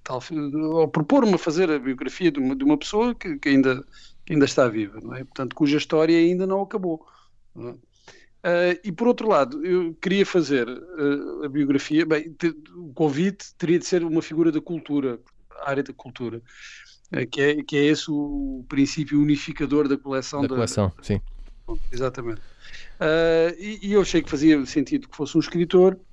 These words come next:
Speaker 1: e eu queria, ao mesmo tempo, porque era um, uma coisa que eu queria fazer há muito tempo, escrever uma biografia, eu queria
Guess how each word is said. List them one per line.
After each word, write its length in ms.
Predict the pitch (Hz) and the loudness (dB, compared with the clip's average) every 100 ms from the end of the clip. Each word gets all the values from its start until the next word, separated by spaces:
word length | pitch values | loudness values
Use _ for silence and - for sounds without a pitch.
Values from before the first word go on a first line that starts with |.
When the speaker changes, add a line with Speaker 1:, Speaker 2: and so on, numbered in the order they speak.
| - - _ _ - - - | -20 -20 _ _ -20 -20 -6
Speaker 1:
e 140 | 214 | 2
eu 100 | 220 | 4
queria, 520 | 214 214 202 180 180 170 | 4 2 4 6 6 4
ao 100 | 165 | 2
mesmo 300 | 175 156 156 | 4 2 2
tempo, 240 | 156 147 | 2 0
porque 180 | 151 - | 0 -2
era 120 | 139 | 0
um, 500 | 135 131 127 139 151 | 0 -2 -4 -6 -8
uma 140 | 143 127 | -8 -6
coisa 160 | 135 143 | -4 -2
que 40 | |
eu 60 | 143 | 0
queria 180 | 160 143 | 4 4
fazer 180 | 139 147 | 4 6
há 60 | |
muito 200 | 143 139 | 8 6
tempo, 220 | 143 156 | 4 0
escrever 300 | - 147 127 | -2 -4 0
uma 160 | 131 127 | 2 0
biografia, 580 | 127 123 127 - 135 143 | -2 -2 -2 -2 -2 2
eu 140 | 160 | 2
queria 400 | 151 160 180 185 | 4 4 6 6